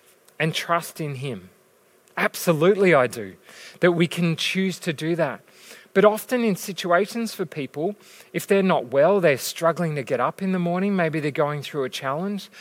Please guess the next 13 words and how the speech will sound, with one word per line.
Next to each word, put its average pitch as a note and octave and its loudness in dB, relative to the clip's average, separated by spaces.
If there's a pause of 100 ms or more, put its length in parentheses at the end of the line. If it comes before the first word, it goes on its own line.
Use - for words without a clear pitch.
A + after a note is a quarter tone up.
(280)
to A#3 -2
just A3+ -8
throw A#3 2
out G#3 6
the E3 -4
statement E3 -2
of, C3+ -4 (340)
"Just A3+ 2
trust G3 0
God, D#3+ 8
it'll E3 6
be D3+ 4
okay," B2+ 4